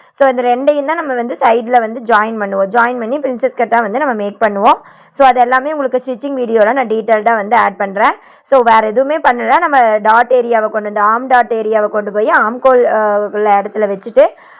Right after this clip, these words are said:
already ஒரு பாயிண்ட் மார்க் பண்ணதுல இன்னொரு பாயிண்ட் மார்க் பண்ணிக்கிறோம். அதே மாதிரி பஸ்ட் ஏரியாவை கொண்டு போய் பஸ்ட் பாயிண்ட்ல வச்சுட்டு இன்னொரு பாயிண்ட்டை மார்க் பண்ணி இந்த மாதிரி பெண்ட் எடுத்துக்கோங்க. ஓகே, இப்போ இந்த ரெண்டு கர்வையுமே நம்ம வந்து செக்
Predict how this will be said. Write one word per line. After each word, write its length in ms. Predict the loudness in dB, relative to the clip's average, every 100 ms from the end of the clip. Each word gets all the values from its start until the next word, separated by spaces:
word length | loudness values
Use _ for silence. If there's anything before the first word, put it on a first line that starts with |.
| 0
already 320 | 2 2 0
ஒரு 180 | 0 2
பாயிண்ட் 260 | -2 -2
மார்க் 280 | -2 -2 -2
பண்ணதுல 260 | -6 -2 0
இன்னொரு 340 | 0 0 -2
பாயிண்ட் 240 | 0 -2 0
மார்க் 260 | -2 -2
பண்ணிக்கிறோம். 360 | -6 0 4 4
அதே 120 | 2
மாதிரி 280 | -2 -4 -2
பஸ்ட் 180 | -4 0
ஏரியாவை 320 | 0 2 -2
கொண்டு 200 | -2 -8
போய் 140 | -2 0
பஸ்ட் 340 | 0 -4 -4
பாயிண்ட்ல 360 | -4 -4 -6 -6
வச்சுட்டு 320 | -8 -2 -2 -2 -12 _
இன்னொரு 320 | -4 2 2 2
பாயிண்ட்டை 280 | -2 -2 -2
மார்க் 300 | 0 0 -4
பண்ணி 240 | -6 -6
இந்த 160 | -4 -2
மாதிரி 180 | 0 0
பெண்ட் 320 | -2 -2 -4
எடுத்துக்கோங்க. 520 | -6 -4 -2 0 -2 -6 _ _ 2
ஓகே, 400 | 2 2 -4 -4 -8
இப்போ 180 | -8 -2
இந்த 120 | 2
ரெண்டு 280 | 2 0 0
கர்வையுமே 520 | 2 2 2 -2 -4 -4
நம்ம 180 | -4
வந்து 260 | -4 -4 -4
செக் 260 | -2 -2